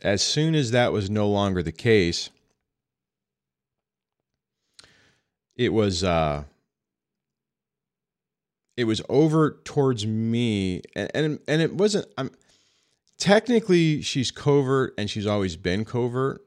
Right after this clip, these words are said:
so it's very manipulative. The difference is, is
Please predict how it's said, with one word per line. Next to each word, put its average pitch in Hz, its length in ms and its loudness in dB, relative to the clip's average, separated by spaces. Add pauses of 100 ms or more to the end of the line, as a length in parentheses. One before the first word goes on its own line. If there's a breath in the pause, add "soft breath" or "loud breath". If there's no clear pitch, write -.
(460)
so - 140 -4
it's 107 120 -2
very 117 360 4
manipulative. 113 800 -2 (600)
The 127 100 0
difference 156 480 4
is, 135 220 4
is 107 160 -2